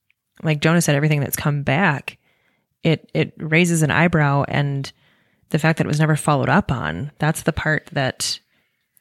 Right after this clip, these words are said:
that makes me wonder. Again, this was ninety-two. Things were done differently, you know, and, and what goes on in someone else's household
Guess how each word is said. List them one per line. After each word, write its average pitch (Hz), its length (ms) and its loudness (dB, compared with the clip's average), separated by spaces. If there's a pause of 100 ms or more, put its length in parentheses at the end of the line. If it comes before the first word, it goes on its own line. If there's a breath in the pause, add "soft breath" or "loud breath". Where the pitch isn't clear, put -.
(480 loud breath)
that - 260 -2 (400)
makes 180 320 -2
me 156 360 -2
wonder. 151 320 0
Again, 196 540 2
this 165 160 0
was 175 100 0
ninety-two. 196 680 2 (200)
Things 147 240 -2
were 175 120 -4
done 185 240 2
differently, 156 600 -2 (580)
you 165 120 -6
know, 147 220 -4
and, 143 240 -6
and 143 440 -6 (340 loud breath)
what - 180 0
goes 175 180 2
on 170 160 4
in 165 80 2
someone 165 240 2
else's 160 320 0
household 151 640 0